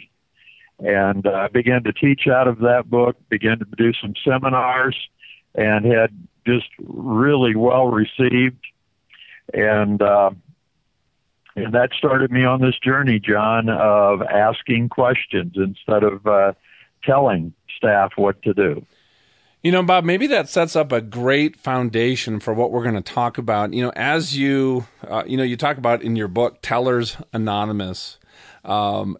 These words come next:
Speaker 2: you know, as you shifted into this mindset of asking more questions, what did you notice in, in just,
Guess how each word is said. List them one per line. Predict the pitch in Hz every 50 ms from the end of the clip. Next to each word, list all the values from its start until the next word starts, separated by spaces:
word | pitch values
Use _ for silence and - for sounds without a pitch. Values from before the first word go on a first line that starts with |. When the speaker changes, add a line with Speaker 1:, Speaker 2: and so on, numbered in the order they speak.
| _ _ -
Speaker 2:
you | 127
know, | 127 135 131
as | - - - 160 180 185 151 147
you | 151 147 139 135 131 104 -
shifted | - - - 156 160 - - - 120 113 113
into | 113 113 110 -
this | 113 110 104 -
mindset | 120 113 113 120 120 - 117 107
of | 107 101 104 - _ _ -
asking | 113 120 123 - - - 139 127 120
more | 117 113 110 110 107 101
questions, | - - - - 123 117 120 - - - 107 104 101
what | 110 117 147 165
did | - 196 190 190
you | 202 180
notice | 147 123 117 123 131 127 117 98 - -
in, | 110 113 117 117 110 - _ _ - - - - _ _ -
in | 110 120 117 113 110
just, | 101 120 117 113 -